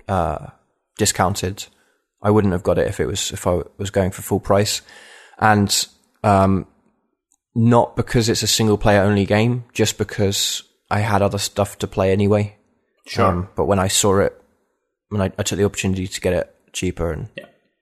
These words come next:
Speaker 1: happy with
Speaker 2: Yeah,
Speaker 1: that.
Speaker 2: no
Speaker 1: But
Speaker 2: worries.
Speaker 1: I, um, Assassin's Creed Origins, um, I guess I'm kind of interested just because it seems different, but I've not finished Witcher. Uh, there's other games to play, and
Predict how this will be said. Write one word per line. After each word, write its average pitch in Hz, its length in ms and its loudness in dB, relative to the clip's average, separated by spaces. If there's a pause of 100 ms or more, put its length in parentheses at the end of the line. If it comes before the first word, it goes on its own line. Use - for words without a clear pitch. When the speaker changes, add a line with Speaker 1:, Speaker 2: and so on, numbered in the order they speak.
(480)
Speaker 1:
happy - 220 -6
with 85 100 -2
Speaker 2:
Yeah, 85 120 2
Speaker 1:
that. 123 80 0
Speaker 2:
no 117 80 4
Speaker 1:
But 113 60 4
Speaker 2:
worries. 123 240 0 (420)
Speaker 1:
I, 120 80 2
um, 107 220 0
Assassin's 123 360 0
Creed 123 180 2
Origins, 120 600 0 (680)
um, 110 580 4 (600)
I 98 80 -8
guess 107 200 2
I'm 110 160 2
kind 113 280 0
of 107 60 0
interested 120 460 -2
just - 180 -4
because 98 200 -8
it 107 80 -6
seems 98 280 -2 (220)
different, 113 380 -2 (240)
but 92 340 2
I've 104 160 2
not 98 220 0
finished 98 340 -2
Witcher. 101 480 0 (880)
Uh, 92 480 2 (520)
there's 95 180 2
other 98 160 2
games 92 380 0
to - 80 -6
play, 95 400 2
and 90 180 -2